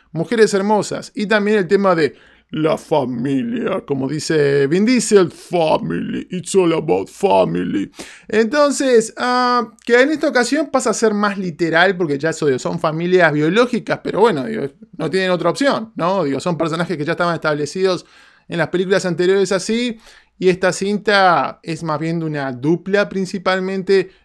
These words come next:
no es de un mega equipo. Pero también entiendo que no es exactamente más de lo mismo, y lo cual tiene sentido, porque esta es la versión de La Roca de Fast and the Furious.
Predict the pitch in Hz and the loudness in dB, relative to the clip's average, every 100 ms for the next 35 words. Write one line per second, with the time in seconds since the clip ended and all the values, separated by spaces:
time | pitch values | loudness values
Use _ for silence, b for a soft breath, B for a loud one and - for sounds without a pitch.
0 | - 165 175 151 151 147 151 185 190 185 | -8 -2 0 0 0 -2 -4 -4 -2 -2
1 | 165 147 139 220 226 190 170 175 170 - | -2 -2 -2 -2 -2 -2 0 0 0 -6
2 | _ _ _ _ _ _ _ _ _ b | _ _ _ _ _ _ _ _ _ b
3 | b b b b _ 240 262 302 320 320 | b b b b _ 0 2 4 4 2
4 | - - - 214 214 262 262 240 214 214 | -2 -12 -2 0 0 0 0 0 0 0
5 | 233 247 220 - 269 254 214 185 220 247 | 0 -2 -6 -4 -4 -2 -2 0 0 -2
6 | 220 165 151 165 - - - - 151 143 | -2 -4 -2 -4 -4 -12 -18 -6 -2 0
7 | 139 175 196 139 131 131 135 139 147 202 | 0 0 -2 -2 -6 -4 -4 -2 -2 0
8 | 185 214 208 180 160 147 240 190 151 151 | -2 -2 -2 -2 -6 -4 0 0 0 -6
9 | 208 214 214 214 220 b b b b - | -4 -2 0 0 -2 b b b b 0
10 | 190 208 202 269 254 240 190 180 247 - | 4 6 4 0 0 2 4 2 0 0
11 | 262 240 175 - 180 185 160 - 247 185 | 2 4 2 0 -2 -2 -4 -2 2 2
12 | - - | 0 -10